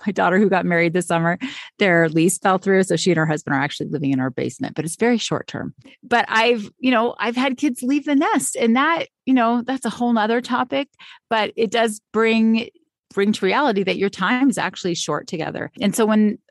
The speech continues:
I have my kids actually physically in front of me, it's all about putting them front and center in my mind. And my goal is always to get them talking, get them talking. And then my job is to listen until the time is right.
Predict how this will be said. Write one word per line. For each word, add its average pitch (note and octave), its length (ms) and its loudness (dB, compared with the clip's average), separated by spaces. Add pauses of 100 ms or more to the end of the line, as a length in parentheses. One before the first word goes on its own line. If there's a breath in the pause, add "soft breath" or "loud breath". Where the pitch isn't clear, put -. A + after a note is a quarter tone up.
I F#3 60 -2
have A3 200 2
my A#3 140 2
kids G#3 280 0
actually F#3+ 340 -2
physically G3 580 0
in F3+ 120 -2
front E3+ 240 -2
of F3+ 80 -4
me, G3+ 220 0 (140)
it's E3 140 -12
all F#3 260 2
about F3+ 340 0
putting F#3+ 280 0
them F#3 140 0
front F3 240 -2
and F3 100 0
center E3 300 0
in E3 200 -2
my D#3+ 140 -2
mind. D3+ 360 -4 (120)
And E3+ 240 0
my F#3 180 2
goal G#3 360 2
is E3+ 140 0
always F3 440 2
to E3+ 100 0
get D#3+ 200 -2
them D#3 120 -4
talking, D3+ 500 -6 (140)
get A#3+ 220 0
them B3+ 160 4
talking. F#3+ 640 0
And E3+ 200 2
then F3+ 320 0 (160)
my G3 180 0
job A3+ 200 2
is B3 120 0
to D4+ 140 -2
listen A#3 500 2 (320 loud breath)
until F3 420 0
the G3+ 120 0
time G#3 320 0
is C4 160 0
right. A3 300 0